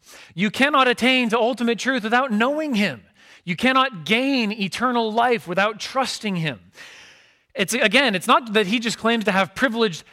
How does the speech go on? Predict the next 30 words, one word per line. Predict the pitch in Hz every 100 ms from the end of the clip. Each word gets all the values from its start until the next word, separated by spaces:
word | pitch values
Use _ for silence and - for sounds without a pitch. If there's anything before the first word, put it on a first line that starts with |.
| -
access | 185 208 - 208 -
to | 185
this, | 143 104
like | 170 -
some | 240
sort | 226 226
of | 180
religious | 196 214 208 - -
secret | - 233 190 202
code | - 269 254 175
where | 160
he | 214
can | 226
just | 202
share | - 240 226
the | 202
code | - 285 247
with | 190 190
you | 175 151
and |
then | 156
you | 170 240
get | 240 233
it | 220
too. | - 277 208
No, | 233
he's | 220 233
saying, | 277 269 240
"It's | -
me." | 196 262 349 339 247 117